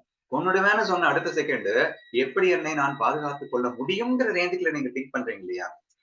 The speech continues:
So, this is the where நம்ம பண்ற முட்டாள்தனம்.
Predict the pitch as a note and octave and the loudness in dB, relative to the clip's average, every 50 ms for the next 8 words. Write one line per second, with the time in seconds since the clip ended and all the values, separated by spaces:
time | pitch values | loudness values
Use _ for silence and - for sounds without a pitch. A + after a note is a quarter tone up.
0 | _ _ _ _ - E3 - - D3+ D3+ - G#3+ G3 - D3 F3 - C3 C3+ C#3 | _ _ _ _ -4 -2 -2 -2 -4 -4 -4 -6 -6 -2 -2 -2 0 2 2 2
1 | C#3+ D3+ D3+ D3 C#3+ C#3 C3 B2 B2 B2+ A#2+ A#2 A2+ A2+ A2+ - - A2 G#2+ - | 4 4 4 2 2 2 4 4 4 2 2 0 -4 -4 -4 -4 -6 -6 -6 -6
2 | D#3 E3+ E3+ A#2 G#2+ - A#2 A2+ G#2+ - - F#2 F#2+ G2 | -6 -6 -6 -8 -8 -4 -2 -2 -2 -2 -6 -10 -10 -10